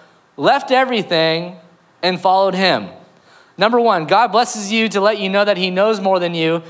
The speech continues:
Number two, God blesses you so that you can see that he and you are different. And number three, God blesses you so that you can be a blessing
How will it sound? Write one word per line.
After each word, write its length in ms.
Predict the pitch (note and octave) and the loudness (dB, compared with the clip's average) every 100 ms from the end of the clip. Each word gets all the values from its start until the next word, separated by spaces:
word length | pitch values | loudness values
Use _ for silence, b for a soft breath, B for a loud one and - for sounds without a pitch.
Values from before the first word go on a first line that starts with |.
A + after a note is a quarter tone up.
| B E3+ | B -4
Number 220 | F3+ F#3+ | -2 -2
two, 260 | F#3+ A3+ | 0 -2
God 280 | F#3+ G3+ G3 | 2 2 2
blesses 400 | F#3 G#3+ G#3+ F#3+ | 0 0 -2 -6
you 100 | G#3 | -6
so 140 | G3 G3 | -4 -4
that 120 | F#3+ | -4
you 140 | F#3+ | -4
can 140 | F#3 E3 | -6 -6
see 300 | - A3 G#3+ | -2 0 2
that 200 | F#3 E3 | 0 0
he 520 | - B3 B3+ B3+ - - | -2 0 0 -4 -16 -6
and 220 | F3+ F3 | -4 -2
you 420 | G#3+ A3 G3 G3 B - | 0 2 2 -2 B -2
are 160 | D3 C#3+ | 0 0
different. 560 | G#3 A#3+ F#3+ E3 E3 | -2 -2 0 -2 0
And 140 | D#3+ F3 | -2 -2
number 180 | G3+ | -2
three, 280 | G3 F#3+ F#3+ | -2 -2 0
God 280 | E3+ G3 F3+ | 2 0 2
blesses 340 | G3+ F#3+ F3+ | 0 0 -6
you 120 | F#3 F#3+ | -6 -4
so 160 | G3 | -2
that 80 | F#3 | -4
you 180 | F#3+ A3 | -4 -2
can 160 | G3 | -2
be 160 | F3 G3 | -2 -2
a 80 | D3+ | -2
blessing 720 | C3+ G3 A3 A3 D3+ C#3+ | 0 0 0 -2 -6 -6